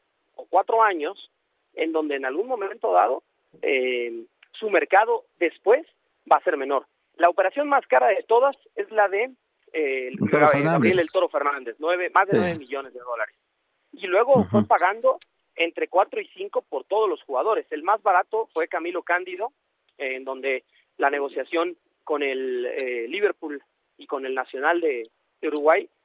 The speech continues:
Speaker 1: eh, rondó los tres y medio millones de dólares. Pero sí, son inversiones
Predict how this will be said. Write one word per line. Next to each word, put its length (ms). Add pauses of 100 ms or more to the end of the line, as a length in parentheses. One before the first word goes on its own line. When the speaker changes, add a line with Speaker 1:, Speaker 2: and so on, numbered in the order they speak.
(220)
Speaker 1:
eh, 220
rondó 300
los 180
tres 200
y 40
medio 220
millones 280
de 60
dólares. 380
Pero 180
sí, 240 (300)
son 200
inversiones 640